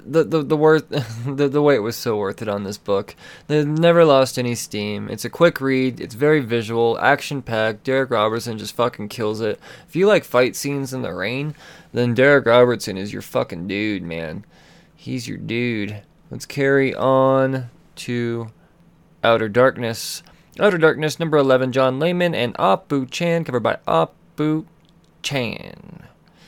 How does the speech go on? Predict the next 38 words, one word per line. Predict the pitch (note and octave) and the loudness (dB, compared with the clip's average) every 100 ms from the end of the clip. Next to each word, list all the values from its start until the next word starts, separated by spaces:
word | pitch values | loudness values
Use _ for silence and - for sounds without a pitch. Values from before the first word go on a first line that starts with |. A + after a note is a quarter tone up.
| - - - - | -20 -20 -20 -4
All | G2 A#2+ C3 B2 | 4 6 4 2
right. | F#2 F2+ C#2+ - - | -2 -2 -2 -6 -4
Well, | C3 E3 | 4 4
Satalis, | B2 D3+ C#3 E3 E3+ D#3 D3 | 4 -2 0 4 6 6 4
that | D#3 - | 0 -2
traitorous | - C#3 C3+ B2+ B2 | -2 -2 0 0 -2
motherfucker, | C3 C3 A#2+ - C#3+ C#3+ C#3+ | -4 -2 -4 -2 -4 -2 -2
he's | E3 E3 | -2 -2
setting | - D3+ | 2 4
off | D#3 E3+ - | 4 0 -2
to | - E3+ | -6 -4
execution, | - - - - E3 F#3+ F3+ - E3+ E3+ E3+ | -4 -6 -12 -12 -8 -6 -6 -6 -2 -2 -2
and | - C#3 C#3 | -4 -2 2
by | C3+ | 2
execution, | C#3 - - E3 - | 2 -4 -4 -2 -2
they | D#3 | -2
mean | D3+ D3+ | -2 0
they're | E3 | 0
gonna | D3+ | -2
feed | B2 D3 | -2 -4
him | C#3+ | -2
to | C#3 | -2
the | C3 | 0
engine. | C3 C#3 - C2+ - - - | 0 0 -4 -8 -12 -20 -12
And | - A#2+ | 0 4
by | A#2 | 4
feed | D#3 D#3+ | 4 2
him | D3+ | 2
to | |
the | C#3+ C#3 | 2 0
engine, | C#3 B2+ C3 | 0 0 -2
I | |
mean | B2 B2 A#2+ A#2+ | 0 0 0 0
their | A#2+ A2 | 0 2
engine | A#2+ A#2 A#2+ | 0 0 0
is | A#2 A2+ | 0 0
a | |
living, | A2+ A#2+ A#2+ A#2+ A#2 | 0 2 2 0 -2